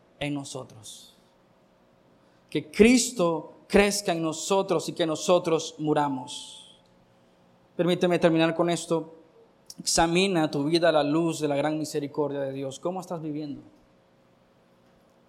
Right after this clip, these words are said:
Porque a la luz de la misericordia de Dios tú podrías estar abusando de la gracia de Dios. Eso es vivir bajo la gracia barata.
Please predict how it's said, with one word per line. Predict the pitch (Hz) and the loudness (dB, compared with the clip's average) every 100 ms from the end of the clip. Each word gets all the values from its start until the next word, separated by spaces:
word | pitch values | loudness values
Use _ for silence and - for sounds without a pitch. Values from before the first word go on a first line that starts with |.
| - - | -18 -8
Porque | 165 - | -4 0
a | 165 | 2
la | 160 | 4
luz | 175 196 | 6 6
de | 196 | 4
la | 190 | 2
misericordia | 180 180 165 165 180 180 175 | 0 0 0 0 0 2 0
de | 165 | 0
Dios | 165 180 | 0 -2
tú | 180 165 | -2 -2
podrías | 170 165 175 170 | 0 0 0 -2
estar | - 165 165 | 0 0 2
abusando | 156 156 151 - 208 190 170 160 165 156 165 | 0 0 -2 0 2 2 2 2 0 -4 -6
de | 151 | -2
la | 147 | -2
gracia | 147 156 147 - 139 135 | 0 -2 -2 -8 -10 -10
de | 135 131 | -12 -12
Dios. | 123 117 - - - - _ _ _ _ - | -12 -14 -18 -16 -16 -18 _ _ _ _ -10
Eso | 147 180 | -6 0
es | |
vivir | 208 202 214 | 2 6 6
bajo | 196 175 | 4 2
la | 165 | 2
gracia | 160 165 180 | 2 0 0
barata. | 160 160 165 135 - | 2 2 0 -4 -10